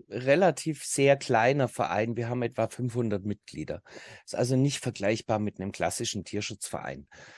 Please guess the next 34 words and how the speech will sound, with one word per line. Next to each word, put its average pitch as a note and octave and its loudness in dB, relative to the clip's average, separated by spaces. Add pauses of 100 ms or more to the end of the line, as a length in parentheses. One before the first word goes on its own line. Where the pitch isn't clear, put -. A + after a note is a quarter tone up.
(300)
Ähm, B2 6 (160)
das C#3 -2
Vereinsleben D3 4
an C3 -2
sich - -4
ist - -4
aufgrund D3+ -2
der C#3 0
Tatsache, C#3 2
dass C3 -2
unsere C3 -4
Mitglieder C3+ 2 (760)
mittlerweile C3 4
über B2 4
Europa C3 4
verstreut B2+ 0
sind, D3 -2 (440)
jetzt - 0
auch C3+ 8
nicht D3 0
so C3 2
zu C#3+ -6
sehen, C3 2
dass A2+ 0
man A#2+ -2
da, G#2 4
äh, G2 0
regelmäßig G#2+ 0
zusammensitzt A#2 0
oder G2+ 0
so, D#2+ -6
sondern A2+ -2
wir G#2 0
haben, A2+ 0